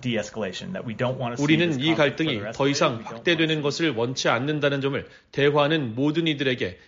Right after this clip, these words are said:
Speaker 2: 계속해서 분명히 밝히고 있다는 설명입니다. 그러면서 우리는 더 큰 지역의 전쟁을 원치 않는다며 이는 지난해 시월 칠 일 이후 바이든 행정부의 목표였으며 이를 달성하기 위해 우리는 노력해왔다고 강조했습니다.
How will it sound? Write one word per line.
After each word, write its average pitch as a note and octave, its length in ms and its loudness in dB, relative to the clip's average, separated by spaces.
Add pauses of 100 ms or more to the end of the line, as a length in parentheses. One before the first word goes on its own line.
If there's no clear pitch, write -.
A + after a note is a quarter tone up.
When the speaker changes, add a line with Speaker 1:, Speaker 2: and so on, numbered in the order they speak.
(140)
Speaker 2:
계속해서 D3 600 0
분명히 D3 480 -2
밝히고 D3 480 -2
있다는 C3 340 -2
설명입니다. A#2+ 680 -8 (640)
그러면서 D3 540 2 (220)
우리는 C3+ 380 0
더 C3 220 -4
큰 D#3+ 200 0
지역의 D#3 380 4
전쟁을 D3 600 0
원치 C3+ 400 0
않는다며 C3 680 0 (300)
이는 C#3 260 0
지난해 D3+ 380 2
시월 E3+ 420 2
칠 D#3+ 180 -2
일 C#3 100 0
이후 C3 380 -4
바이든 C#3+ 340 2
행정부의 D3+ 540 2
목표였으며 C3 760 -2 (340)
이를 D3+ 220 2
달성하기 D3 560 0
위해 C3 300 -2 (240)
우리는 B2+ 380 0
노력해왔다고 C3 920 0
강조했습니다. - 800 -8